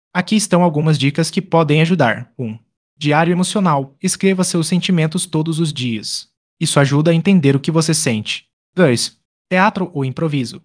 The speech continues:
Participar de atividades teatrais pode soltar sua criatividade e expressividade. Três. Meditando. Reserve um tempo para meditar. Isso ajuda a conectar-se com suas emoções.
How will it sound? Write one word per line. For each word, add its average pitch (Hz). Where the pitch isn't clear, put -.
Participar 143
de 135
atividades 160
teatrais 156
pode 175
soltar 143
sua 143
criatividade 160
e 156
expressividade. 156
Três. 139
Meditando. 165
Reserve 139
um 185
tempo 165
para 160
meditar. 135
Isso 202
ajuda 156
a 156
conectar-se 156
com 151
suas 139
emoções. 170